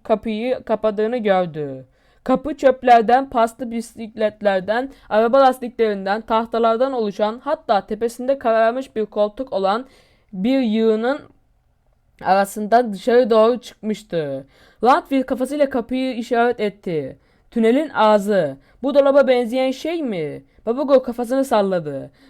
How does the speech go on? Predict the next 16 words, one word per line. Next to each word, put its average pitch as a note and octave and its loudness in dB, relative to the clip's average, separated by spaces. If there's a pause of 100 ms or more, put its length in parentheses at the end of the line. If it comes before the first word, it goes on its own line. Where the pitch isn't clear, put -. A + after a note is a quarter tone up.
(120)
"Bu D4 -4
bir D4+ -2
zamanlar B3 2
bir, B3+ -2 (720)
bir B3+ -2
buzdolabıydı. A3 -2 (280)
Ben C#4 4
yukarıdaki B3+ 0
dolaba B3 4
yaptığım B3+ 0
gibi D#4 -6
içini B3+ -8 (260)
oydum. G#3 2
Tüneli A#3+ 0
gizlemek B3 -2
için." D3+ -8